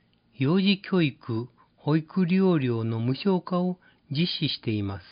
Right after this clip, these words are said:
幼児教育、保育の無償化となる対象、三件あります。一、幼稚園、保育所、保育園、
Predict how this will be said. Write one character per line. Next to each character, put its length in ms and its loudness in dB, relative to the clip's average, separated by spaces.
幼 220 2
児 160 2
教 220 2
育、 400 -4
保 240 -2
育 260 0
の 240 2
無 200 0
償 300 0
化 140 -4
と 160 -2
な 160 0
る 140 -4
対 240 -6
象、 220 -4
三 240 2
件 360 -2
あ 80 -6
り 100 -6
ま 160 -10
す。 40 -20
一、 180 -6
幼 180 6
稚 120 2
園、 360 4
保 140 4
育 240 2
所、 380 2
保 160 2
育 300 4
園、 200 4